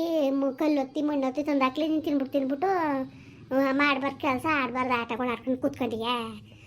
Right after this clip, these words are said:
ಮೈ ಮುರ್ದ್ ಕೆಲ್ಸ ಮಾಡಿದ್ರೆ ಗೊತ್ತಾಯ್ತದೆ. ಓಲ, ಓಲ ಮುಚ್ಕೊಂಡು ಬಾವನ್ ಜೊತೆ ಕೆಲ್ಸಕ್ಕೆ ಒಂದ್ ದಿವ್ಸ ಕುತ್ಕೊಳಂಗಿಲ್ಲ, ಹೊಡ್ದ್ ಬಿಡ್ತೀನಿ ನಾನ್ ಮಾತ್ರ. ಚಂದಾಗ್ ಉಗ್ದಿ ಉಪ್ಪು ಹಾಕ್ಬಿಟ್ಟು ಓಡ್ಸ್ಬಿಡ್ತೀನಿ ಮನೆ ಜೊತೆಗೆ. ಲೋಪರ್ ನನ್ ಮಗನೇ, ಒಳ್ಳೆ ಬುದ್ಧಿ ಕಲೀನಿಲ್ಲ ಅಂದ್ರೆ ಮಾತ್ರ ನಿನ್ನ ಸರಿಯಾದ ಗಾಚಾರ ಬಿಡಿಸ್ಬಿಡ್ತೀನಿ.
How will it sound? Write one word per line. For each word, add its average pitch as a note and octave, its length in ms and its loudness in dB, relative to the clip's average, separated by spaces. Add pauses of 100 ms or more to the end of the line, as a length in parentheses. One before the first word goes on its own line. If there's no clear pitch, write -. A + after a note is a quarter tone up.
(160)
ಮೈ C#4+ 220 6
ಮುರ್ದ್ C#4 240 2
ಕೆಲ್ಸ C4 320 2
ಮಾಡಿದ್ರೆ C4 300 0
ಗೊತ್ತಾಯ್ತದೆ. C#4 360 0
ಓಲ, C4+ 280 2 (440)
ಓಲ C#4 220 2
ಮುಚ್ಕೊಂಡು C#4+ 460 2
ಬಾವನ್ B3 280 0
ಜೊತೆ C#4+ 200 -2
ಕೆಲ್ಸಕ್ಕೆ A3+ 460 -4 (560)
ಒಂದ್ B3+ 320 4
ದಿವ್ಸ B3+ 140 0 (100)
ಕುತ್ಕೊಳಂಗಿಲ್ಲ, D#4+ 560 2
ಹೊಡ್ದ್ C4+ 260 2
ಬಿಡ್ತೀನಿ D4+ 240 -2
ನಾನ್ D#4 120 2
ಮಾತ್ರ. E4 220 -2 (720)
ಚಂದಾಗ್ C#4+ 480 2
ಉಗ್ದಿ C#4 180 0
ಉಪ್ಪು C#4+ 260 2
ಹಾಕ್ಬಿಟ್ಟು C#4+ 300 2
ಓಡ್ಸ್ಬಿಡ್ತೀನಿ D4+ 440 -2
ಮನೆ D4 200 2
ಜೊತೆಗೆ. D4 360 -4 (680)
ಲೋಪರ್ C#4 320 2
ನನ್ C#4+ 200 2
ಮಗನೇ, D4 280 0
ಒಳ್ಳೆ B3+ 240 2
ಬುದ್ಧಿ C4+ 220 -2
ಕಲೀನಿಲ್ಲ C#4+ 460 2
ಅಂದ್ರೆ D#4 180 -2
ಮಾತ್ರ C#4 160 -2
ನಿನ್ನ C#4+ 240 2 (680)
ಸರಿಯಾದ C#4+ 340 4
ಗಾಚಾರ C#4+ 420 0
ಬಿಡಿಸ್ಬಿಡ್ತೀನಿ. D#4 580 -2